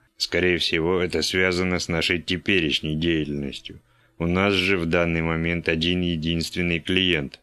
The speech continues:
мистер Хэрольд. Тогда, может, за нами следят по заданию мистера Хэрольда?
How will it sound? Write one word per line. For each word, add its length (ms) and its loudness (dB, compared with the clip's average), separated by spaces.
мистер 460 0
Хэрольд. 520 0
Тогда, 280 0
может, 460 -2
за 260 -2
нами 320 0
следят 640 0
по 120 2
заданию 600 2
мистера 500 0
Хэрольда? 680 0